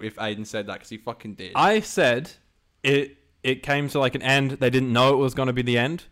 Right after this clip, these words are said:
Speaker 2: but it works, is, like, my exact quote.
Speaker 1: Yeah, and that
Speaker 2: It
Speaker 1: made me
Speaker 2: worked.
Speaker 1: feel like
Speaker 2: But only, the only reason I said that it
Speaker 1: it
Speaker 2: works
Speaker 1: wrapped
Speaker 2: is
Speaker 1: up.
Speaker 2: because it's, like, they bring the Master back for the first time in a few years.
Speaker 1: Okay.
Speaker 2: Um, and I think the Doctor and Ace dynamic is, like, really good in it,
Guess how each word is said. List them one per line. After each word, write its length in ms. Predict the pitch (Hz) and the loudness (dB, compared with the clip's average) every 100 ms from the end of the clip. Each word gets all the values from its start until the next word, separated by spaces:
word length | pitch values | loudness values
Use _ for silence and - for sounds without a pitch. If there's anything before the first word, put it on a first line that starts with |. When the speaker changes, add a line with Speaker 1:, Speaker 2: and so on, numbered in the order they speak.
| _ - | _ -4
Speaker 2:
but 120 | 123 | 0
it 160 | 120 117 | 0 0
works, 640 | 117 113 110 - - - _ | 2 2 0 -6 -18 -18 _
is, 160 | 131 117 | -4 0
like, 320 | 120 110 - | 0 -2 -8
my 240 | 120 113 110 | -4 0 0
exact 640 | 107 110 110 117 - - | -2 -6 -2 -2 -2 -10
quote. 300 | - 113 113 | -4 -4 -6
Speaker 1:
Yeah, 220 | 117 98 117 | -10 -10 -10
and 120 | 139 | -10
that 120 | 123 | -8
Speaker 2:
It 40 | 147 | -4
Speaker 1:
made 60 | |
me 60 | 196 | 0
Speaker 2:
worked. 220 | 180 113 | -2 -2
Speaker 1:
feel 180 | 127 127 | -8 -8
like 320 | 117 113 104 - _ _ - | -6 -6 -8 -14 _ _ -4
Speaker 2:
But 100 | 240 | 0
only, 300 | 262 302 269 | 2 2 0
the 120 | 208 269 | 0 0
only 120 | 285 | 0
reason 220 | 262 220 | -2 -2
I 80 | 190 | -2
said 180 | 208 180 | -2 0
that 80 | 170 | 0
it 20 | |
Speaker 1:
it 60 | 139 | 2
Speaker 2:
works 280 | 180 165 131 | 2 2 0
Speaker 1:
wrapped 80 | |
Speaker 2:
is 60 | 131 | -2
Speaker 1:
up. 60 | 135 | -2
Speaker 2:
because 300 | - 151 143 | -2 -4 -4
it's, 160 | 131 | -4
like, 240 | 139 131 - | -4 -4 -4
they 80 | 135 | -4
bring 160 | 143 | -4
the 60 | 131 | -2
Master 340 | 123 139 - | -4 -4 -2
back 220 | 139 139 | -2 -2
for 60 | 147 | -2
the 100 | 127 | -4
first 280 | - 127 123 | 0 0 0
time 220 | 120 120 | 0 0
in 80 | 117 | -2
a 40 | |
few 240 | - 123 120 | -2 -2 0
years. 520 | 117 117 117 107 - _ _ | 0 0 -2 -6 -14 _ _
Speaker 1:
Okay. 140 | 123 92 | -18 -8
Speaker 2:
Um, 560 | 120 120 117 113 - _ _ | -4 -4 -4 -12 -16 _ _
and 400 | 127 131 127 123 113 - - | -4 -2 -2 -6 -10 -16 -10
I 80 | 127 | -10
think 160 | 139 131 | -8 -6
the 40 | |
Doctor 300 | 131 131 131 | -4 -4 -4
and 100 | 123 | -4
Ace 240 | 117 123 - | -2 -4 -2
dynamic 440 | 131 123 120 120 | -4 -2 -4 -6
is, 140 | 117 123 | -8 -8
like, 240 | 110 - _ _ _ _ | -10 -12 _ _ _ _
really 280 | 123 127 131 | -4 -2 -2
good 180 | 135 139 | -2 -4
in 80 | 165 | -4
it, 180 | 180 | -6